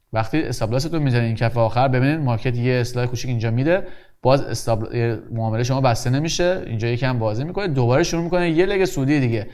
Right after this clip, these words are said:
شما بتونید از یک ستاپ سود زیادی بگیرید. دوباره به عنوان مثال الان تا اینجا اومدین توی سود، چه کار می‌کنید؟ میاید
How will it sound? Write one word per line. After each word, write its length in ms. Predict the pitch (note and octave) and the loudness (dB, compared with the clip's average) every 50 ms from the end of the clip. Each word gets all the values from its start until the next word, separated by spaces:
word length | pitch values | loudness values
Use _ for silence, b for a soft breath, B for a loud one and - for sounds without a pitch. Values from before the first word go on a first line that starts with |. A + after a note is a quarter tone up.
| B B B B - | B B B B -12
شما 340 | - - A#2+ B2 C3+ D3 D#3 | -6 -4 -2 0 0 0 0
بتونید 400 | D3+ D#3+ - - E3+ E3+ F3 D3+ | 0 -2 -2 -2 -4 -4 -2 0
از 180 | C3 B2+ A#2 | 0 0 0
یک 120 | C#3 D#3+ - | 0 0 -2
ستاپ 300 | - C3+ C#3 D#3+ E3+ - | -2 -2 0 0 0 -2
سود 600 | - - - - D3+ D#3 F3 F3+ F3+ E3+ - - | -4 -6 -4 -2 0 2 2 2 0 0 -4 -4
زیادی 340 | C3+ A#2+ B2 C#3+ D#3 D#3 C3 | -4 0 0 2 2 2 2
بگیرید. 340 | A#2 G2 G2 G2+ F#2+ b b b b b b - | 0 0 -2 -6 -8 b b b b b b -4
دوباره 300 | B2+ B2 B2 B2+ C#3 D3+ | 0 2 4 4 4 4
به 120 | D3+ C#3+ | 2 0
عنوان 240 | C3+ B2 C3 C#3+ D3 | 0 0 0 0 0
مثال 300 | C#3+ C3 - D3 D3 D3+ | 0 0 0 0 0 2
الان 220 | G#2+ B2 B2+ C3+ C3+ | 2 2 2 2 2
تا 80 | D3 | 2
اینجا 280 | C3+ B2 A#2+ A#2 C3 D3 | 2 2 2 2 2 2
اومدین 300 | C#3 C3+ C3+ C#3+ D3 C#3 | 2 2 0 0 0 0
توی 200 | C#3 C#3+ C#3+ C3+ | 0 0 0 0
سود، 300 | A#2+ - A#2 G2 - - - _ _ _ _ _ _ _ _ _ _ _ - _ _ _ _ | -2 -2 -4 -6 -8 -10 -18 _ _ _ _ _ _ _ _ _ _ _ -20 _ _ _ _
چه 160 | - - A#2+ A2+ | -4 -2 0 4
کار 200 | - C3+ D#3 E3 | 4 4 4 4
می‌کنید؟ 400 | F3+ E3 F3+ E3+ E3+ E3+ E3+ - B B B B B B B | 2 0 0 2 2 0 0 -2 B B B B B B B
میاید 380 | - C3 D3+ E3 E3+ F3 F3 | 0 2 4 6 4 4 2